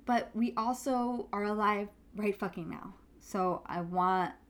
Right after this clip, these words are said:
I always committed to creating a space where we lean into joy, where we're dancing, where we're moving, we're reclaiming our bodies in a joyful way. So that is my big announcement. It will begin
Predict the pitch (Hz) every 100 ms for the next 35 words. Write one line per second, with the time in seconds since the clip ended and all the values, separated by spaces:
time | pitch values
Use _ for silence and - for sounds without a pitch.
0 | - - - - - 185 - 196 208 170
1 | 180 - 190 185 180 165 - 175 - 180
2 | 180 175 - - - - - 160 196 185
3 | 165 165 175 214 196 208 196 110 175 170
4 | 170 170 - 220 208 160 165 175 180 175
5 | 180 233 226 117 190 196 185 185 - 220
6 | 226 208 208 175 185 185 190 180 - -
7 | - 202 196 190 170 139 170 - 131 -
8 | 117 - - - - - - 208 202 196
9 | 190 - - 180 220 240 220 254 - 240
10 | 220 226 208 196 202 190 226 233 220 208
11 | 190 202 214 - 196 202 220 - 220 -
12 | 202 208 214 202 202 196 - - - -
13 | - - - - - - - 233 196 220
14 | 262 180 202 294